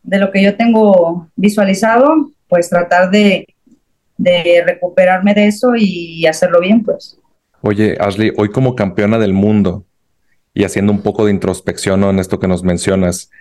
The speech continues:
Speaker 2: tú debutaste en dos mil dieciséis. ¿Cuánto ha cambiado no solo tu forma de pelear,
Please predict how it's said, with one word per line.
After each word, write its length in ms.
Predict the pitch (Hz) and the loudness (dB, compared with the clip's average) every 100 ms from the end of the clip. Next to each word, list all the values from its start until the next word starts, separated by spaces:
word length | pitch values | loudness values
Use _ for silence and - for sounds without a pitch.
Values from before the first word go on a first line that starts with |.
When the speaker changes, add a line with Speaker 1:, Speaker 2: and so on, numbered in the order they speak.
| _ _ _ | _ _ _
Speaker 2:
tú 100 | 101 | -2
debutaste 480 | 107 98 101 - 104 | 0 0 -4 -4 -2
en 60 | |
dos 160 | 98 90 | -2 0
mil 180 | 95 95 | 0 2
dieciséis. 720 | 95 90 - 90 82 - - _ _ _ _ _ _ _ _ | -2 -4 -4 -4 -4 -14 -20 _ _ _ _ _ _ _ _
¿Cuánto 340 | 104 107 110 | -2 0 -2
ha 100 | 113 | -6
cambiado 640 | - 104 107 107 104 117 127 | -2 0 2 2 0 -2 -2
no 180 | 107 | -2
solo 260 | 98 104 104 | -2 -2 -2
tu 100 | - | -4
forma 360 | 92 95 98 98 | -4 -2 0 0
de 100 | 95 | -2
pelear, 540 | 90 90 98 110 127 | 0 0 0 -2 -8